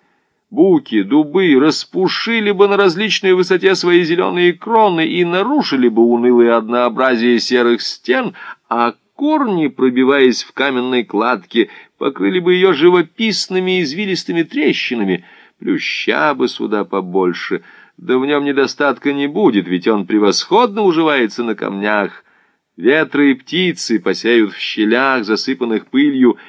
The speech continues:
дикий левкой, ведь дикому левкою по вкусу старые стены, и уйму всяких злаков. Камнеломка, любящая сырость,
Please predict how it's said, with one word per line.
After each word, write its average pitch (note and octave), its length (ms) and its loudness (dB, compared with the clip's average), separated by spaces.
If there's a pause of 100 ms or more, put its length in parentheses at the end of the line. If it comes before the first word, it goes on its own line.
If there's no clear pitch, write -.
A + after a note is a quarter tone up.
(120)
дикий C3+ 560 -2
левкой, A#2+ 1040 0 (240)
ведь C#2+ 300 -10
дикому B2 440 -2
левкою B2 540 2
по G#2+ 140 2
вкусу G3+ 520 0
старые F#2+ 580 -4
стены, G2+ 600 0
и A2 420 -4
уйму B3+ 640 2
всяких B2+ 560 -4
злаков. G2 640 -4 (920)
Камнеломка, G3+ 1120 4 (200)
любящая F#3 640 2
сырость, F#3 640 2